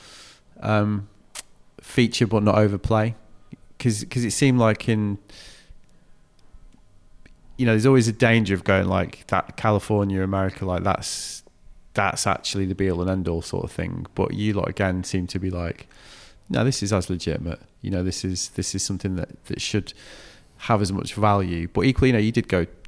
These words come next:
abroad, did go to the States, you did shoot, you did travel a lot. Like, was,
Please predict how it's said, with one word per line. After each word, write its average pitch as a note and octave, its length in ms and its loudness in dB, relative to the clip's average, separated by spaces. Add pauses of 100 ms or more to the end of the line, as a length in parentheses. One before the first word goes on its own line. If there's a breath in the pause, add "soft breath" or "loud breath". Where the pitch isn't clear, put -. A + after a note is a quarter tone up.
(100)
abroad, - 400 -6
did - 200 -6
go - 80 -4
to - 20 -6
the - 80 -4
States, F#2+ 380 -2
you - 80 -16
did G2 100 -12
shoot, F#2+ 360 -2
you - 60 -8
did F#2+ 140 -10
travel G2 280 -2
a F#2 60 -2
lot. F2+ 260 -2
Like, F#2+ 180 0
was, G2+ 240 -4